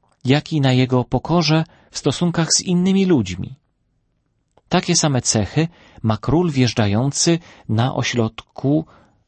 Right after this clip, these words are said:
z czytanej dziś księgi proroka Zachariasza. Widzimy, że obie te postacie tak naprawdę zapowiadają Jezusa, tego, który do końca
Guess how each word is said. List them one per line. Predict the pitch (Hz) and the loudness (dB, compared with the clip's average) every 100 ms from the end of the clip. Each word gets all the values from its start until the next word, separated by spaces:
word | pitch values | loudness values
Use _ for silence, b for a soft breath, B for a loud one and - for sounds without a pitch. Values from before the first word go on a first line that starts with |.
| _ | _
z | - | -8
czytanej | - 117 123 123 127 - | -4 0 2 2 0 -4
dziś | 107 113 123 - - | -6 -4 -2 -4 -8
księgi | - 113 110 113 113 | -4 0 0 0 0
proroka | 107 98 - 104 | 0 -2 -2 -2
Zachariasza. | 101 107 101 87 82 - - - _ _ _ _ _ _ _ _ _ _ - | -2 -2 -2 -4 -6 -10 -12 -18 _ _ _ _ _ _ _ _ _ _ -2
Widzimy, | 113 127 214 220 | -2 0 2 2
że | 156 160 160 B B - | 2 2 0 B B -4
obie | 202 165 139 | 0 0 0
te | 113 | -2
postacie | 110 - - 95 - 117 151 - _ _ _ _ _ _ _ _ - | -2 -2 -2 -4 -2 -2 -2 -8 _ _ _ _ _ _ _ _ -4
tak | 190 - | -2 0
naprawdę | 143 - 190 196 170 170 - _ _ _ | -2 0 -2 0 0 -2 -6 _ _ _
zapowiadają | 127 165 165 170 165 185 185 | -2 -2 0 2 2 2 2
Jezusa, | 165 160 156 208 - - 120 _ _ _ _ _ _ _ - _ _ | 2 2 2 0 -2 -4 -12 _ _ _ _ _ _ _ -20 _ _
tego, | 165 185 190 | 0 0 -2
który | - 147 143 139 b b b b b - | -2 2 2 0 b b b b b -4
do | 117 | -2
końca | - 151 156 - 139 | 0 0 0 -2 -4